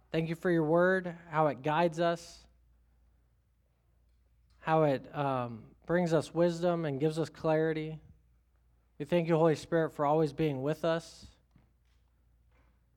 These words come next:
We thank you, Lord Jesus, for being our perfect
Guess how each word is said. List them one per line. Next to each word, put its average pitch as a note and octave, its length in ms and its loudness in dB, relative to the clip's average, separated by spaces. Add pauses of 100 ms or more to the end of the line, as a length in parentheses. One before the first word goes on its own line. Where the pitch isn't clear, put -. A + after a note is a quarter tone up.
(160)
We D#3 80 -4
thank G3 240 2
you, F3+ 100 0
Lord D#3 220 2
Jesus, E3 500 -2
for B2+ 640 -4 (600)
being F3 380 0
our C3 140 0
perfect D#3+ 760 -6